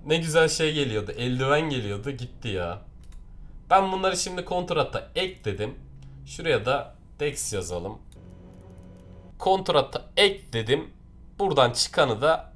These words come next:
basacağım. On iki dolar. Bunu da yükseltmeye atıyorum. İmkansız bir upgrade'e.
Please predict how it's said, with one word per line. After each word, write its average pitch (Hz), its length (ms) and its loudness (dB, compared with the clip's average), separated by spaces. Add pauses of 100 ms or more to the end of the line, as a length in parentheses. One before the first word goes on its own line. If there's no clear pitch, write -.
basacağım. 127 480 2 (2250)
On 156 120 4
iki 104 280 -4
dolar. 87 400 -8 (200)
Bunu 139 220 0
da - 280 4
yükseltmeye 151 720 4
atıyorum. 110 480 -4 (120)
İmkansız 135 680 0
bir 113 60 0
upgrade'e. 90 680 -4